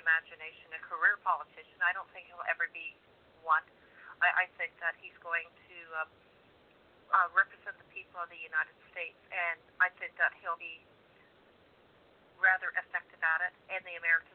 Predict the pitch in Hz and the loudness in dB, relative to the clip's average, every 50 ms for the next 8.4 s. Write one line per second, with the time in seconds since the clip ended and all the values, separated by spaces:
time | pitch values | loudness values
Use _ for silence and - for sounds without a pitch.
0 | - - - 190 - - 180 170 165 165 160 - 165 165 165 - - - 180 175 | -20 -20 -20 -20 -20 -20 -20 -20 -20 -20 -20 -18 -16 -16 -16 -18 -4 -2 -2 -2
1 | - - 143 - 180 170 165 165 - - - - - _ - 185 185 - - 180 | -2 -4 -10 -8 -4 -2 -2 -4 -4 -10 -20 -20 -20 _ -8 -8 -8 -8 -8 -14
2 | - - - - - 170 165 - - _ - 160 156 - 165 - - - - - | -18 -20 -20 -8 -6 -4 -4 -4 -8 _ -12 -12 -10 -12 -14 -18 -20 -20 -20 -20
3 | - - - - - - - - - _ - 226 254 277 311 294 - - 247 240 | -20 -20 -20 -20 -20 -20 -20 -20 -20 _ -10 -8 -6 -4 -4 -6 -6 -6 -8 -8
4 | 226 226 214 208 196 - - 180 175 185 - 185 175 - - 180 - - - _ | -6 -8 -12 -12 -16 -18 -6 -4 -2 -2 -2 -2 -4 -4 -6 -12 -20 -20 -20 _
5 | - 240 247 262 285 302 311 202 262 - - - 233 214 208 202 - _ 196 - | -8 -6 -4 -4 -2 0 2 2 2 0 -4 -6 -2 -2 -2 -2 -2 _ -18 -20
6 | - _ - 180 - 170 151 151 170 - - 190 - - 190 185 - 190 214 247 | -20 _ -20 -18 -14 -12 -12 -12 -12 -14 -18 -20 -14 -12 -12 -12 -10 0 2 2
7 | 262 262 254 - - 208 196 - - 196 190 190 - - - 185 170 170 180 208 | 2 2 0 0 0 0 0 0 -2 -4 -4 -4 -4 -8 -12 -12 -4 0 0 0
8 | 254 240 - - - - - - | 0 2 2 2 2 2 0 -4